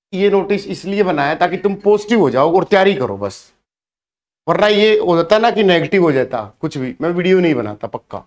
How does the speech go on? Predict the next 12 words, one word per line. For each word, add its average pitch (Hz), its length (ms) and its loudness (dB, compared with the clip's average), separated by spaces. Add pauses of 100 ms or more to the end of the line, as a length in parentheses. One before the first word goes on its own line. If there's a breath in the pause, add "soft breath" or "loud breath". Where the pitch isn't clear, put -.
(1080)
दो 196 80 4
सौ 208 120 2
परसेंट 190 320 -2
वीडियो 156 300 -2
नहीं 120 120 -2
बनाता। 104 340 -12
पर - 120 -8
जैसे 196 300 0
ही 220 60 -2
मुझे 202 160 2
नोटिस 185 280 0
दिखा 131 300 -4